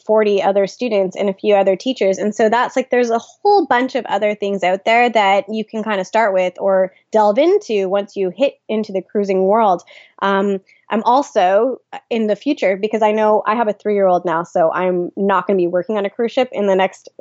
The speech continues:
few years, maybe when he's, um, you know, maybe when he's a little bit older. But in the next few years, I'm gonna be, uh, working towards volunteering with, um,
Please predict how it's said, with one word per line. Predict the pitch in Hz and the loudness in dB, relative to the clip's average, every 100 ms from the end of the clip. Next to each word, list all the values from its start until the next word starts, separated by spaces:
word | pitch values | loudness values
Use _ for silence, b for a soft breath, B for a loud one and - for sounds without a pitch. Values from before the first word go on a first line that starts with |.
| 208 | -12
few | - 190 | -2 0
years, | 190 185 262 262 | 2 4 2 2
maybe | 214 185 | 0 2
when | 175 175 | 0 0
he's, | 208 185 - - | 0 -2 -4 -4
um, | 175 165 170 - - | -2 -2 -4 -8 -6
you | 196 | -2
know, | 151 - | -2 -4
maybe | - 113 185 | -4 -2 0
when | 190 | 2
he's | 190 196 | 2 2
a | |
little | 180 175 | 2 2
bit | |
older. | 196 208 202 | 2 2 2
But | 202 - B B B B | 0 -2 B B B B
in | 233 | 2
the | 247 | 4
next | 254 - | 4 0
few | 240 | -4
years, | 226 226 220 | 0 2 2
I'm | 214 | 0
gonna | 214 | -2
be, | 202 196 - | -2 -2 -2
uh, | 196 185 185 | 0 2 2
working | 196 214 | 0 -4
towards | 196 202 190 | -2 -2 0
volunteering | 185 185 185 208 196 185 | 0 0 0 -4 -2 -2
with, | 185 - 196 | -4 -4 -4
um, | 190 185 185 | -2 -2 -4